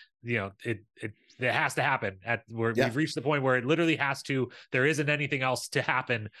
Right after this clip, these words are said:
Speaker 1: that could happen now. It just has to be that. I think, I mean, Austin is just sitting in such an unbelievable
Speaker 2: Uh, yeah.
Speaker 1: position.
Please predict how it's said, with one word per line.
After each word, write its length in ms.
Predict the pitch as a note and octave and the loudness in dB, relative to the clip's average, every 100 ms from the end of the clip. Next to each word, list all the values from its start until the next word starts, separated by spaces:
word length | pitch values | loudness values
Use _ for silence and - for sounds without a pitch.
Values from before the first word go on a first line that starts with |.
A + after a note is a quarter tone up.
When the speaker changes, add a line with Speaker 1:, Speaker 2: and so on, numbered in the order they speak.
| - | -6
Speaker 1:
that 160 | - C3+ | -2 0
could 200 | - D3 | 0 0
happen 300 | A#2 A2 G#2+ | 0 -2 -2
now. 260 | G#2 G#2 F#2+ | -2 -2 -2
It 140 | G#2+ | -4
just 260 | F#2+ A#2+ - | -2 -2 0
has 180 | G#2+ - | -4 -4
to 60 | |
be 100 | G2+ G2+ | -6 -2
that. 280 | G#2 G2+ G2+ - - _ _ _ _ _ _ - | 0 -2 -6 -16 -20 _ _ _ _ _ _ -4
I 160 | C3+ D#3+ | -2 2
think, 320 | F#3 F3+ - | 2 0 -2
I 120 | C3+ | -2
mean, 160 | C#3 C3+ | 0 4
Austin 420 | C3+ C3+ - A2+ | 4 4 0 -6
is 140 | G#2 | -6
just 160 | G#2 - | -6 -6
sitting 240 | G#2+ F#2+ | -6 -8
in 80 | F#2+ | -10
such 260 | - F#2 A2 | -8 -8 -6
an 220 | G#2 G2+ - | -8 -10 -8
unbelievable 600 | A#2 G2 G#2 G2 G#2+ G#2+ | -6 -6 -6 -6 -4 -2
Speaker 2:
Uh, 100 | G#2 | -2
yeah. 60 | - | -2
Speaker 1:
position. 580 | G#2+ B2+ - D#3+ D#3 | 0 2 2 2 0